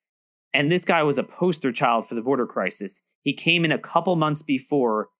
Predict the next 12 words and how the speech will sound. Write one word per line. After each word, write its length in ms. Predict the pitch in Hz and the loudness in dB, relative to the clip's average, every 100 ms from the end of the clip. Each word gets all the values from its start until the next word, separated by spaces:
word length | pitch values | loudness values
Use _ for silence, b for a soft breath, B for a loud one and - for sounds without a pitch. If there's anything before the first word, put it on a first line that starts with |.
| _ _ | _ _
in 100 | 131 | -2
San 240 | 120 156 147 | 0 2 2
Ysidro, 680 | 127 147 120 131 120 113 | 0 0 2 2 4 2
um, 240 | 107 110 107 | 2 0 -2
around 320 | 113 139 135 | -2 0 0
there 280 | 120 117 110 | 0 0 0
in 240 | - 113 | -4 -8
California. 760 | 101 131 113 - 113 104 95 107 _ _ _ _ _ | -4 -2 -2 -2 -4 -2 -2 -6 _ _ _ _ _
He 140 | - 139 | -4 0
had 260 | 143 151 | 2 2
a 120 | 160 | 2
kid. 520 | 151 - 143 117 139 | 0 -2 0 2 0